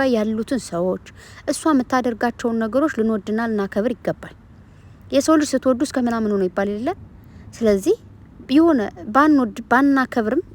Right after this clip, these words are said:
እሷ ጋር የመጡትን ሰዎች ወይ ደግሞ እሷ የምታደርገውን ነገር ባንወድም ባናከብርም ዝም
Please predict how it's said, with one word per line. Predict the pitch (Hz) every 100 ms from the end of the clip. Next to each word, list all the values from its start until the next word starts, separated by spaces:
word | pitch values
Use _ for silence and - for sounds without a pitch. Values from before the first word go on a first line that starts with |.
| - -
እሷ | -
ጋር | 226 214
የመጡትን | 208 202 208 208
ሰዎች | 214 214 226
ወይ | 226
ደግሞ | 247 247
እሷ | -
የምታደርገውን | 233 220 220 208 196 214
ነገር | 208 208
ባንወድም | 208 226 220 208
ባናከብርም | 196 196 202 196 196 269 - - _ - - 190
ዝም | 185 196 196